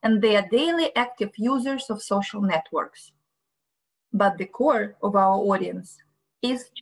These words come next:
Generation Z. They have been living in the virtual world for a long time, and they usually think that politics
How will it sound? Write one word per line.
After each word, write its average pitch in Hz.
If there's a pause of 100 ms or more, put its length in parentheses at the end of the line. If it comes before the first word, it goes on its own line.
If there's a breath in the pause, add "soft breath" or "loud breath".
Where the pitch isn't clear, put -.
Generation 190 (100)
Z. 196 (1300)
They 262
have 269
been 240
living 233
in 214
the 208
virtual 226
world 214
for 202
a 196
long 190
time, 180 (560 soft breath)
and 214
they 233
usually 254
think 247
that 208
politics 269